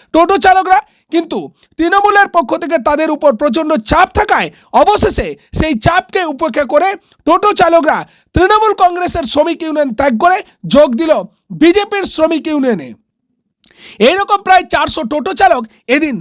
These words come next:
বিজেপির শ্রমিক সংগঠনে যোগ দেয়। স্বভাবতই লোকসভা ভোটের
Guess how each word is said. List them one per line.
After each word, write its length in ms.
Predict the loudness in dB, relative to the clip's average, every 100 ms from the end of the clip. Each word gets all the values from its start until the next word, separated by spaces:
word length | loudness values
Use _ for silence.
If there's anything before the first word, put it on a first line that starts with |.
| -12 _
বিজেপির 480 | 0 2 2 0 -4 0
শ্রমিক 260 | -2 -2 -4
সংগঠনে 420 | -2 0 0 0 0 2
যোগ 140 | 2 2
দেয়। 220 | 0 0 -8 _ _ -6
স্বভাবতই 600 | 0 2 2 0 -4 -8 -12 _ -2
লোকসভা 540 | 2 2 2 2 2 2
ভোটের 320 | 0 -2